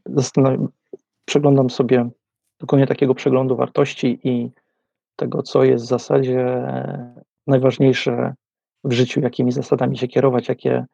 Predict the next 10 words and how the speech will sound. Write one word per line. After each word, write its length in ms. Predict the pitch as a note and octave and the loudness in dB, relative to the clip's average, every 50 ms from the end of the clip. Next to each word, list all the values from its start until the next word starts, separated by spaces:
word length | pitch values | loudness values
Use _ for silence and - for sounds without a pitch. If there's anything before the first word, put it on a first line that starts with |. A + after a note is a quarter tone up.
| _ _ _ _ _ _ _ - | _ _ _ _ _ _ _ -6
wartości 840 | - B2 B2+ A#2 A2+ - C3 C3 - - - - C3+ B2+ B2 B2 B2 _ _ _ _ _ _ | -4 -2 -2 -2 0 0 0 0 -2 -4 -8 -6 -6 -6 -6 -6 -10 _ _ _ _ _ _
chciałbym 340 | _ - - C#3 C3+ C3+ B2 | _ -2 0 0 2 2 2
zrealizować, 840 | A#2 B2+ B2+ B2 B2 A#2+ A#2 B2+ C#3+ D3 D3+ C3+ B2 - - - - | 2 4 4 4 4 4 4 4 2 4 2 0 -2 -4 -8 -16 -10
może 300 | - C3+ B2+ A#2+ B2+ B2+ | -6 -6 -6 -4 -4 -6
w 40 | B2 - _ _ - | -8 -10 _ _ 0
danym 300 | - C#3 C#3 C3+ C3 C3 | 2 4 4 4 4 4
dniu 500 | B2+ A#2+ A#2 C3 C#3 D3+ D#3 D#3 C#3+ B2+ - | 2 0 0 0 0 2 2 2 2 0 0
albo 600 | C3 B2+ B2 B2+ B2 A#2+ B2+ C3 B2+ C3 C3 B2+ | -2 -2 -2 -2 -2 -4 -6 -6 -6 -6 -8 -10
w 280 | B2 _ _ _ _ - | -12 _ _ _ _ -6
perspektywie 840 | - - - - - - - - C3+ - - - B2+ A#2+ - C#3 | -6 -6 -6 -8 -16 -12 -6 -4 -4 -2 -2 -2 -2 -4 -4 -8